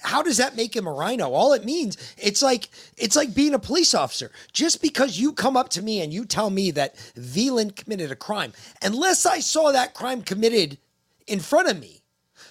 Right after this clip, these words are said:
that's the only way I can immediately arrest her. I can't just take your word on it. I have to see the crime. It's the same thing. He's just saying, "Look, let's not do this haphazardly.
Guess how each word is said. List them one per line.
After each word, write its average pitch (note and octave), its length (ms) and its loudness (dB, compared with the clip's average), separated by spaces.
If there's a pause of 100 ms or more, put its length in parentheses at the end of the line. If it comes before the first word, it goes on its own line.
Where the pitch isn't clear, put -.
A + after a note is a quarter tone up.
that's - 320 0
the F4 120 -2
only E4 200 -2
way B3+ 220 0
I G#3+ 140 2
can F#3+ 180 -6
immediately E3 500 -6
arrest D#3 400 -2
her. - 140 -16 (1400)
I B3 120 0
can't - 320 -2
just D4 220 2
take C4+ 280 -2
your F#3+ 100 4
word C4 320 0
on A2+ 160 -4
it. - 100 -20 (680)
I E4 180 2
have A#3 440 -2
to C4 120 -4
see C#4 260 2
the G#3 120 -2
crime. A3+ 420 -2 (1000)
It's - 220 4
the F#4 120 6
same F4 340 4
thing. F4 380 2
He's C#4 220 -2
just E4+ 240 2
saying, D4 240 -2 (180)
"Look, D4 260 0
let's C#4 260 2
not C#4 220 -2
do D4 180 2
this B3+ 240 -2 (200)
haphazardly. A#3 840 -4